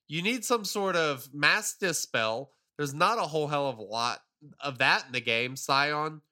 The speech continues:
Chewie, um, who, who, who all has a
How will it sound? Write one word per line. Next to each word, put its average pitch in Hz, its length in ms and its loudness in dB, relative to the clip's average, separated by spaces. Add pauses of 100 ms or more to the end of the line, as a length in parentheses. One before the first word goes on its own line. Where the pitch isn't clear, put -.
(320)
Chewie, 156 720 -2 (420)
um, 113 640 -2 (2500)
who, 156 400 -8 (260)
who, 139 300 -12
who 214 160 -2
all 185 180 0
has 151 240 0
a 127 240 -2